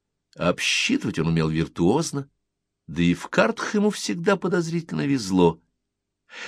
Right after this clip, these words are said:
Он артистически сквернословил и носил при себе нож с выскакивающим шестидюймовым лезвием.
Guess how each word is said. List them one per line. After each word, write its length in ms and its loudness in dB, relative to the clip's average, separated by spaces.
Он 180 6
артистически 880 0
сквернословил 1120 4
и 120 6
носил 440 0
при 140 -4
себе 340 2
нож 500 4
с 100 -6
выскакивающим 1040 0
шестидюймовым 960 2
лезвием. 600 -4